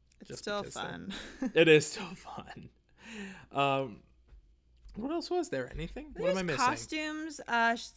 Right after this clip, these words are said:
Speaker 1: they had
Speaker 2: I'm,
Speaker 1: her
Speaker 2: I'm talking about
Speaker 1: costume from
Speaker 2: interactive.
Speaker 1: Oh.
Speaker 2: Let, let's, let's try and keep it organized here, 'cause there's
Speaker 1: What?
Speaker 2: so much going on in this exhibit.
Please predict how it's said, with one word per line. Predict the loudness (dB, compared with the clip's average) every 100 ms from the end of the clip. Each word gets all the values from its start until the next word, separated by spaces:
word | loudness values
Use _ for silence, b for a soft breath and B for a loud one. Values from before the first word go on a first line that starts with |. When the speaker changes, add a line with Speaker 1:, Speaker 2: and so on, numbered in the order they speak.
| -10 -6
Speaker 1:
they | 0
had | 2
Speaker 2:
I'm, |
Speaker 1:
her | 0 2
Speaker 2:
I'm | 0
talking | 2 2
about | 0 2
Speaker 1:
costume | 2
from |
Speaker 2:
interactive. | 2 2 0 0 2
Speaker 1:
Oh. | 2
Speaker 2:
Let, | 0
let's, | -4 -4 -4
let's | -6 -6
try | -6 -6
and | -4
keep | -6
it | -6 -4
organized | -4 -4 -8 -12 -12 -10
here, | -10 -10
'cause | -8 -2
there's | 0
Speaker 1:
What? | 2
Speaker 2:
so | 4 2
much | 2 0
going | 0 0
on | -2 -4
in |
this | -8 -10
exhibit. | -10 -12 -14 -18